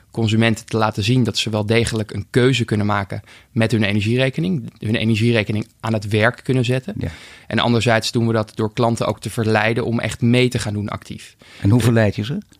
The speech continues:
Speaker 1: Nou, bijvoorbeeld door ze te belonen om, eh, hun elektrische auto in te zetten, om het net te stabiliseren en dus daar ook f-, een financiële bijdrage, eh, voor te geven. Of mensen, het heel aantrekkelijk te maken voor mensen om zonnepanelen te nemen.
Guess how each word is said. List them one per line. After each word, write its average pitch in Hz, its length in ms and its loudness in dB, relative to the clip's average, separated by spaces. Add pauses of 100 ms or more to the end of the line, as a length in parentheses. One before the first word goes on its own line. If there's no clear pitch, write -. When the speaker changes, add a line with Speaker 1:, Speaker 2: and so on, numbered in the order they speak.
(180)
Speaker 1:
Nou, 156 240 2
bijvoorbeeld 120 380 -2
door 113 160 0
ze 110 180 -6
te - 140 -10
belonen 113 600 2
om, 107 340 -2
eh, - 180 -8
hun 107 200 -2
elektrische 113 540 -2
auto 123 340 2
in 117 160 0
te 113 100 -2
zetten, 101 360 -2 (460)
om 107 420 -2
het 107 200 -4
net 110 300 0
te 131 80 -2
stabiliseren 123 880 0
en 110 200 -4
dus 107 240 -2
daar 107 240 2
ook - 160 -2
f-, - 160 -14
een 110 140 -6
financiële 107 440 0
bijdrage, 107 640 0 (380)
eh, 110 260 0
voor 113 160 -2
te 110 80 -4
geven. 117 400 0
Of - 300 -6 (140)
mensen, 107 400 -2
het 110 120 -8
heel 117 260 4
aantrekkelijk 110 420 -2
te 113 60 -6
maken 107 200 2
voor 110 100 -2
mensen 101 260 0
om 98 140 -4
zonnepanelen 110 500 2
te 123 100 -6
nemen. 113 300 2